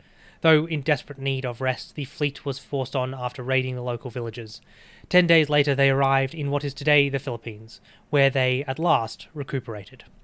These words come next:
At this point, Magellan was just three thousand kilometers away from becoming the first person to ever circumnavigate the world. Unlike Columbus, who jointly discovered America with the crew of all three of his ships,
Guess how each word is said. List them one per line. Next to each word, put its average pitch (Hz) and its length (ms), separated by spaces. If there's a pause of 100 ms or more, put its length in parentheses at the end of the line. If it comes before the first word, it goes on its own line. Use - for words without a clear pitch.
(920)
At 160 140
this 180 120
point, 165 340
Magellan 151 400
was 139 100
just - 340
three 165 360
thousand 156 640
kilometers 143 420
away 120 300
from 117 180
becoming 123 380
the 131 100
first 160 560
person 135 440
to 147 200 (140)
ever 160 260
circumnavigate 127 1080 (100)
the - 80
world. 107 400 (640)
Unlike 175 400
Columbus, 156 380
who 165 120
jointly 139 320
discovered 131 380
America 131 340
with 127 240
the 151 120
crew 151 260
of 147 100
all 175 200
three 139 260
of 127 80
his 135 120
ships, - 320